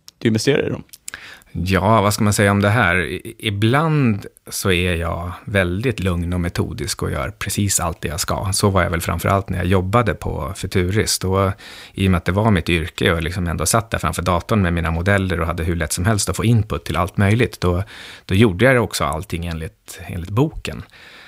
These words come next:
Speaker 2: Men nu när jag är privat, alltså egentligen så ska man ju göra mer due diligence på startups. Men, eh,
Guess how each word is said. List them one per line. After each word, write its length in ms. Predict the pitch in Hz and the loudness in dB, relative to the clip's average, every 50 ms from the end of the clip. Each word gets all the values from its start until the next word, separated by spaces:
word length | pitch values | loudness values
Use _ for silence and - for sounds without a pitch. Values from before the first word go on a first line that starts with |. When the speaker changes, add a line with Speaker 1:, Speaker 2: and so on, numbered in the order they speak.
| - - - _ _ | -20 -20 -20 _ _
Speaker 2:
Men 500 | - 98 95 90 80 82 85 85 82 78 - _ _ _ _ _ _ _ _ - | -4 -2 -2 0 -2 -2 -4 -4 -6 -6 -8 _ _ _ _ _ _ _ _ -14
nu 540 | - - 92 98 98 110 131 147 160 170 165 | -6 -2 0 4 6 6 6 6 6 4 4
när 100 | 160 135 | 2 2
jag 120 | 98 82 85 | 2 2 0
är 40 | |
privat, 640 | - - - 110 131 151 135 95 - - - _ - | 0 2 2 2 4 4 2 2 2 0 -2 _ -8
alltså 180 | - - - | -6 -4 -2
egentligen 560 | 76 107 107 107 135 156 175 175 - - 147 107 | 2 2 4 4 4 4 2 0 0 0 -2 0
så 100 | 117 113 | 0 0
ska 140 | - - | 0 2
man 100 | 107 101 | 2 4
ju 60 | 101 104 | 4 4
göra 260 | 107 90 85 87 92 | 4 2 2 2 4
mer 720 | 107 104 110 127 170 202 196 139 98 85 85 90 87 - - _ _ | 4 4 6 6 6 6 6 4 2 0 0 -2 -4 -6 -10 _ _
due 260 | - 92 95 101 92 90 | -6 -2 0 0 0 0
diligence 800 | 92 90 82 82 85 85 - 73 69 80 - - - - 107 | 0 -2 -2 -4 -6 -6 -6 -6 -4 -4 -2 -2 -2 -4 -6
på 400 | - - 101 95 85 78 73 67 - | -6 -2 0 0 0 0 -2 -4 -4
startups. 680 | - - - 143 139 - - - - - - - - - - - - - - - - _ _ _ | -2 0 2 2 2 0 -2 -6 -6 -6 -6 -6 -6 -8 -12 -16 -18 -18 -20 -20 -20 _ _ _
Men, 320 | - 98 92 92 90 87 | 2 2 4 4 4 2
eh, 640 | 90 92 92 92 92 90 90 92 90 92 90 90 - | 2 2 2 2 2 2 2 0 0 0 0 -2 -2